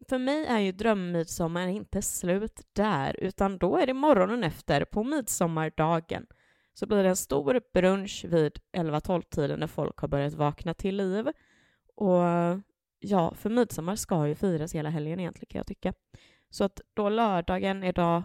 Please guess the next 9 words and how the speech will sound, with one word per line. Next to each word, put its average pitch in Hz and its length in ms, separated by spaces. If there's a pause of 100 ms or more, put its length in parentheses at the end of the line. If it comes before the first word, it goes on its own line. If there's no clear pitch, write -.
(160)
fylld 214 600
med 170 360
chill 175 720
och 151 80
att 156 120
man 170 120
bara 170 200
umgås 165 840
och 160 120